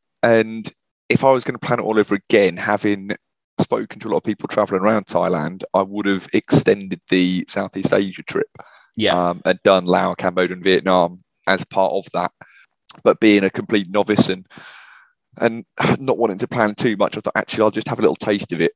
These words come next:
Speaker 1: And then if need be, I can always go back and do it another day." And that is
Speaker 2: True.
Speaker 1: on my list of things to, to go back and do. Wasn't sure how I was gonna get on traveling on my own. Um,
Speaker 2: Oh, yeah, solo travel, weren't you? Yeah, yeah.
Speaker 1: Yes, was.
Speaker 2: Yeah.
Speaker 1: Yep, yeah. I had plans previously. Before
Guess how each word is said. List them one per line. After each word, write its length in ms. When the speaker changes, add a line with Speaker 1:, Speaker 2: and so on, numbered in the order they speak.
Speaker 1:
And 80
then 80
if 160
need 180
be, 100
I 40
can 160
always 140
go 100
back 220
and 100
do 120
it 40
another 320
day." 240
And 140
that 140
is 200
Speaker 2:
True. 120
Speaker 1:
on 140
my 80
list 280
of 80
things 280
to, 120
to 100
go 80
back 200
and 100
do. 200
Wasn't 280
sure 160
how 180
I 20
was 120
gonna 160
get 100
on 180
traveling 320
on 100
my 120
own. 240
Um, 500
Speaker 2:
Oh, 80
yeah, 140
solo 240
travel, 220
weren't 160
you? 120
Yeah, 240
yeah. 240
Speaker 1:
Yes, 260
was. 160
Speaker 2:
Yeah. 140
Speaker 1:
Yep, 200
yeah. 240
I 20
had 180
plans 340
previously. 800
Before 340